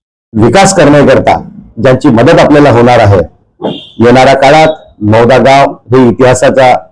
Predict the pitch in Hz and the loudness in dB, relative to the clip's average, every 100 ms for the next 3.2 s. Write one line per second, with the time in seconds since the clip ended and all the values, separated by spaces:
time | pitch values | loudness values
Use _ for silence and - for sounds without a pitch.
0 | - 113 110 101 107 139 139 139 127 135 | -4 0 0 0 0 0 0 2 2 2
1 | 104 - _ _ _ _ _ _ _ _ | 0 -4 _ _ _ _ _ _ _ _
2 | _ - 156 151 135 147 156 143 160 151 | _ -4 0 2 2 2 0 0 0 0
3 | 131 | 2